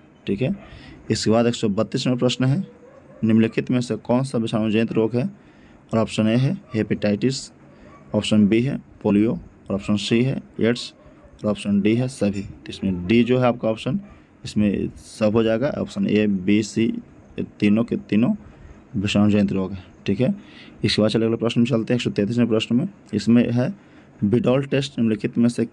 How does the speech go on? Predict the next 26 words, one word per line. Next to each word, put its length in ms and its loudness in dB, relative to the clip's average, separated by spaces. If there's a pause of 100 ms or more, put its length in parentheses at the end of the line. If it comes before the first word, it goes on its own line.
किस 260 -2
रोगी 420 2 (440)
की 200 4
पहचान 460 -2
है? 120 -8 (380)
ऑप्शन 280 0
ए 40 2
है 120 0 (180)
टाइफाइड 400 0
का 140 0
पहचान 400 -2
है, 100 -4 (640)
ऑप्शन 360 2
बी 160 4
है 140 0 (140)
टीबी 240 0
का 140 -4
पहचान 420 -2
है, 120 -4 (200)
ऑप्शन 260 -4
सी 240 2
है 120 -2
कैंसर 420 -2
का 100 -2
पहचान 400 0
है 100 -2